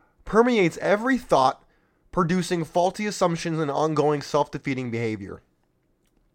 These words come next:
Now, I realize that's a lot of, that's a lot of words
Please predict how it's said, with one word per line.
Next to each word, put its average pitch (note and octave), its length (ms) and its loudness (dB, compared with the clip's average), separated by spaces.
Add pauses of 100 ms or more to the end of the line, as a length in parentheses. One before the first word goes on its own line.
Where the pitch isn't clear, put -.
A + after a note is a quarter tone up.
(1300)
Now, D3+ 420 6
I C#3+ 80 6
realize D3+ 540 4 (320)
that's - 100 -10
a D3+ 60 0
lot D#3+ 200 8
of, C3 380 0
that's C3 140 -10
a D#3+ 40 -4
lot E3+ 140 4
of D3 60 0
words C#3 480 2